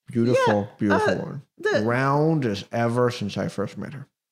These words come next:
Speaker 2: She's lovely. You're a, you're a lucky man, troll.
Speaker 1: Oh, thank, thank you so much.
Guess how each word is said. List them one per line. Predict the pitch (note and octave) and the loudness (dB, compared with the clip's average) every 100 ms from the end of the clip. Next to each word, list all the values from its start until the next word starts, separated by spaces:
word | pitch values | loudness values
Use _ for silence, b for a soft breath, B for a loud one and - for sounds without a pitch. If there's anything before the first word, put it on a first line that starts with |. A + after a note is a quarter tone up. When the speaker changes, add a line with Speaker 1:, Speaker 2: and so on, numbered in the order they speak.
| _ | _
Speaker 2:
She's | - - E4+ D#4 B3 | -10 -2 0 0 0
lovely. | C4 A#3+ B3+ A3+ B3+ B3 A#3 | 0 0 -2 -2 -2 0 0
You're | A3+ B3 C#4 A3+ | -2 0 2 2
a, | F#3+ - F3 | 2 0 -2
you're | A#3+ D#4+ | -2 2
a | E3+ | 2
lucky | E3 F3 - F4+ E4+ | 2 0 0 0 2
man, | D#4 B3+ A#3 A3 - | 2 0 -2 -6 -2
troll. | F4 A3 D#3+ C#3+ F#3 _ _ _ - | 2 2 2 -2 -6 _ _ _ -8
Speaker 1:
Oh, | D3 C#3+ C3 F#2+ - | -2 0 0 -2 -4
thank, | G#2 G2 - | -6 -6 -8
thank | G#2 F3+ | -8 -8
you | |
so | - G2+ | -12 -10
much. | A2 - - | -12 -14 -18